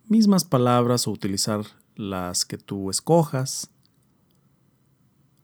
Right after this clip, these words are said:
Permite que esta sensación de bondad amorosa surja dentro de ti y comience a llegar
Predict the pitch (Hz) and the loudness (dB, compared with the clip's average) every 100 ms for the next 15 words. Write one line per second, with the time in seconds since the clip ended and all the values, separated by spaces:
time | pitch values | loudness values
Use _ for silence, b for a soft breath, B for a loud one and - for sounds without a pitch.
0 | _ _ _ _ 120 113 127 - 127 120 | _ _ _ _ -2 0 0 0 0 0
1 | 113 127 - 104 - 92 - 151 160 170 | -2 -2 -2 -2 -2 -2 0 4 4 6
2 | 143 110 101 95 98 104 107 101 113 151 | 4 2 2 -4 -4 -2 -2 -2 2 2
3 | 160 - 147 - 175 196 - 156 143 120 | 2 2 0 0 0 -2 -2 0 0 0
4 | 110 110 95 87 - 135 143 151 156 156 | -2 -2 -4 -6 -6 2 6 8 6 4
5 | - _ _ _ _ _ _ _ _ _ | -2 _ _ _ _ _ _ _ _ _
6 | _ _ _ _ _ _ _ _ _ _ | _ _ _ _ _ _ _ _ _ _
7 | _ _ _ _ _ _ _ - 151 160 | _ _ _ _ _ _ _ -10 0 4
8 | 175 190 - 175 160 180 240 | 6 6 6 4 4 2 -2